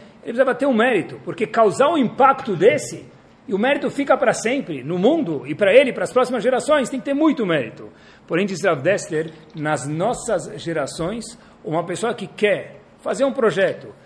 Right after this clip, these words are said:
ser uma pessoa de Kiddush Hashem, se ele se preocupar com isso, fazer tefilá por isso,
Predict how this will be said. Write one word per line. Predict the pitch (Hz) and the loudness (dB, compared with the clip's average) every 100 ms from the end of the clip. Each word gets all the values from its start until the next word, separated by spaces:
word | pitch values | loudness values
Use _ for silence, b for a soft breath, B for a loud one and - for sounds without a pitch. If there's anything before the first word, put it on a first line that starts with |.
| B | B
ser | - - - 320 339 | -16 -8 4 6 8
uma | 294 | 6
pessoa | 254 233 240 | 6 4 4
de | 226 | 2
Kiddush | 220 202 | -8 -6
Hashem, | 208 - 185 123 - - | -6 -2 -2 -2 -10 -14
se | - | -4
ele | 269 | -4
se | 277 285 | -2 -4
preocupar | - 277 269 254 - 294 294 | 6 8 8 6 0 2 2
com | 277 | 0
isso, | 277 226 | 0 0
fazer | 185 240 196 285 | 2 2 4 0
tefilá | - 262 233 294 302 | -2 -2 4 6 4
por | 262 208 | 2 0
isso, | 294 - 220 247 | 0 -2 -2 -2